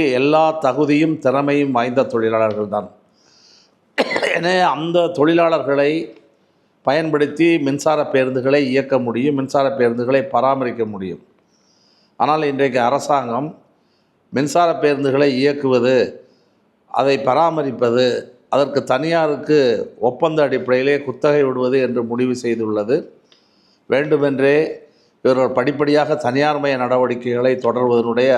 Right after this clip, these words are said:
ஒரு பகுதி தான். நீங்க மின்சார பேருந்துகளாக இருந்தாலும் சரி, சாதாரண பேருந்துகளாக இருந்தாலும் சரி, பெரிய அளவுக்கு தொழில்நுட்ப வித்தியாசம் என்பது வந்து ஒன்றுமில்லை.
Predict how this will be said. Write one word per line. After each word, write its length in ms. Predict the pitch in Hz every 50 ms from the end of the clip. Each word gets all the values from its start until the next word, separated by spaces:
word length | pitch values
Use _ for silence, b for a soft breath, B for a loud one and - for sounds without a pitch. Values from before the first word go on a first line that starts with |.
| 110 90 90
ஒரு 200 | 110 120 123 120
பகுதி 360 | - 123 113 113 120 117 117 104
தான். 220 | 101 107 117 143 - - - _ b b b b b b b b b b b b b b _
நீங்க 140 | 113 120 120
மின்சார 360 | 120 123 135 - 160 156 156 160
பேருந்துகளாக 580 | 156 143 143 139 139 139 139 131 135 135 131 135
இருந்தாலும் 380 | 131 123 127 127 123 127 113 123
சரி, 160 | 135 160 151
சாதாரண 460 | - - 135 139 147 147 147 143 143 131 -
பேருந்துகளாக 520 | 131 127 127 127 127 120 123 123 123 123
இருந்தாலும் 400 | 123 120 117 117 113 113 113 107 113
சரி, 180 | 113 107 98 - - - _ b b b b b b b b b b b -
பெரிய 180 | 120 139 156 160
அளவுக்கு 380 | 151 151 151 151 147 147 156 160 147 131
தொழில்நுட்ப 580 | - - 123 139 156 156 156 151 143 - - 139
வித்தியாசம் 640 | 127 131 127 127 131 143 147 143 135 135 - 143 135 127
என்பது 240 | 123 120 120 120 120
வந்து 200 | 113 120 127 139 127
ஒன்றுமில்லை. 600 | 120 117 120 120 127 120 117 107 101 95 85